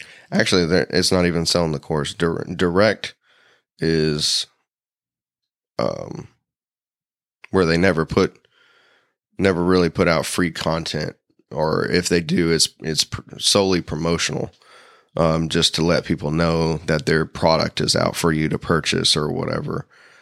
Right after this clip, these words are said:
Um, or it's indirect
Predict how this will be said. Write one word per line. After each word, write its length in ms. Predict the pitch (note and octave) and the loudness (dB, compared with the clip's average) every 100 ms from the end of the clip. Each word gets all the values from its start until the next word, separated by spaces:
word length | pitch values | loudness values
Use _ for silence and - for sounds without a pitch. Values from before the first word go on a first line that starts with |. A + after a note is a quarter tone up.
| _ _ - | _ _ 0
Um, 540 | E2+ E2 C#2+ C2 - - _ _ _ _ _ _ _ _ - - - _ _ _ _ _ _ | 2 4 2 0 -8 -16 _ _ _ _ _ _ _ _ -20 -20 -20 _ _ _ _ _ _
or 560 | G2 G#2+ F2 D#2 E2+ E2 _ _ _ _ _ _ _ _ _ _ _ | 2 4 4 0 -2 -6 _ _ _ _ _ _ _ _ _ _ _
it's 180 | E2 - | -2 0
indirect 760 | - G2+ E2 D2+ D2 C#2 - | 0 2 2 0 0 -4 -10